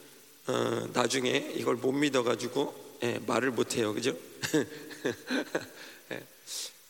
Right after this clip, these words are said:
어, 저희가 하나님 안에 있을 때,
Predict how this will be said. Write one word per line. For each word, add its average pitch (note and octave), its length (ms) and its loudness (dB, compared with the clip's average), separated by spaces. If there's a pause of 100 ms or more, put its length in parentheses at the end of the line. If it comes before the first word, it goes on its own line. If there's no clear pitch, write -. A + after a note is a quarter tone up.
어, - 460 -6 (560)
저희가 D3+ 440 2 (400)
하나님 G3+ 540 2
안에 D3 240 4
있을 C#3+ 260 2
때, - 340 0